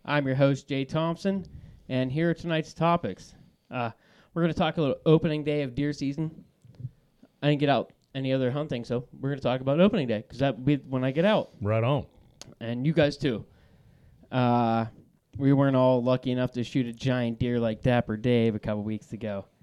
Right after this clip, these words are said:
Speaker 1: Uh, we're gonna give our thanks, 'cause it's Thanksgiving. That's what's coming up. Uh,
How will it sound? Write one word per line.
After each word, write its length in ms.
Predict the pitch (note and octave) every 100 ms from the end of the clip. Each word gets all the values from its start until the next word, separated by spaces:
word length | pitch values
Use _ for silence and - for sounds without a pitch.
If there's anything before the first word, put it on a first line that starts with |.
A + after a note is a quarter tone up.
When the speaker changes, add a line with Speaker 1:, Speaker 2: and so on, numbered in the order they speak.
| _ _ _ _ _ _ - _ _ -
Speaker 1:
Uh, 260 | C#3+ C#3 B2+
we're 100 | D#3+
gonna 140 | E3 D3
give 140 | C#3+
our 120 | C#3+
thanks, 560 | C3 C3 C3 C3 - - -
'cause 140 | - B2
it's 180 | B2 -
Thanksgiving. 720 | B2 A#2 - A2+ G#2 G#2+ G2+ - _ _ -
That's 220 | B2 -
what's 160 | B2+ -
coming 340 | A#2 G#2+ G#2
up. 240 | G#2 G#2 - - - _ _ _ _ _ _ _ - G#2 - -
Uh, 320 | B2 A#2 A#2